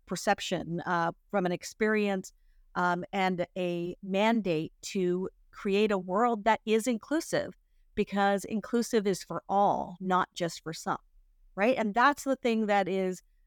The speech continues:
a bit of a mistake, that people look at the words diversity, equity, and inclusion,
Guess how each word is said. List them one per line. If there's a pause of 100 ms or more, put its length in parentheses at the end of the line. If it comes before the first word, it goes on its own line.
(140)
a
bit
of
a
mistake,
that
people
look
at
the
words (100)
diversity,
equity,
and
inclusion,